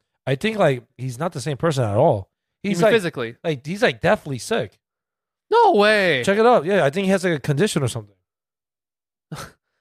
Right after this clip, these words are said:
Speaker 2: I Googled, "Is Jet Li sick?" And the first search result was, uh,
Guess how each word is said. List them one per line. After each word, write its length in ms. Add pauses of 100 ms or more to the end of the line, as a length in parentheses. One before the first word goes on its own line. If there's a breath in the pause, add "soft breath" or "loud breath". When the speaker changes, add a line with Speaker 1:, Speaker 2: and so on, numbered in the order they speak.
(140)
Speaker 2:
I 160
Googled, 480
"Is 240
Jet 180
Li 120
sick?" 260
And 180
the 80
first 340
search 280
result 320
was, 200
uh, 140